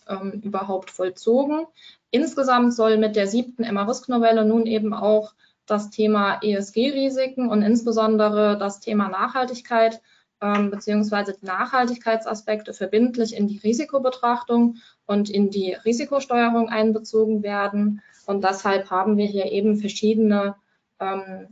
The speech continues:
Artikel, die hier dann nochmal angepasst wurden auf die neuen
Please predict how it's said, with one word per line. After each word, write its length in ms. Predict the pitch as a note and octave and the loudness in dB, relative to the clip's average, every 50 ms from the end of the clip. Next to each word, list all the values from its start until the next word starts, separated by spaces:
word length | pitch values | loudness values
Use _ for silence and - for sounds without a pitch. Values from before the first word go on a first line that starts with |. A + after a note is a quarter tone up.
| - | -8
Artikel, 600 | - F#3 F3+ - - A3 A#3 A#3+ A3+ B3 A#3 A3+ | -6 -6 -6 -4 -2 -2 -2 0 2 2 2 4
die 140 | A3+ G#3+ G#3 | 4 4 4
hier 160 | G#3 G3+ G3+ | 4 4 2
dann 140 | G3 F#3+ F#3+ | 0 -2 -4
nochmal 460 | F#3+ F#3+ - - G#3 G3 F#3+ F#3 - - | -6 -8 -8 -6 -2 0 0 0 -2 -4
angepasst 680 | - E3+ F3 F3+ F3+ F#3 - - E3+ E3+ - - _ - | -8 -8 -8 -6 -8 -8 -6 -6 -6 -6 -6 -8 _ -8
wurden 320 | E3+ F3+ F#3 F#3 F#3 F#3 | -6 -4 -4 -6 -8 -12
auf 320 | - - E3 E3+ E3+ - | -6 -4 -4 -4 -4 -6
die 140 | _ - F#3+ | _ -10 -8
neuen 520 | F#3 F3+ F3 F3 F3 F3 F3+ F3+ F3+ F3+ | -8 -6 -6 -4 -4 -4 -4 -6 -8 -12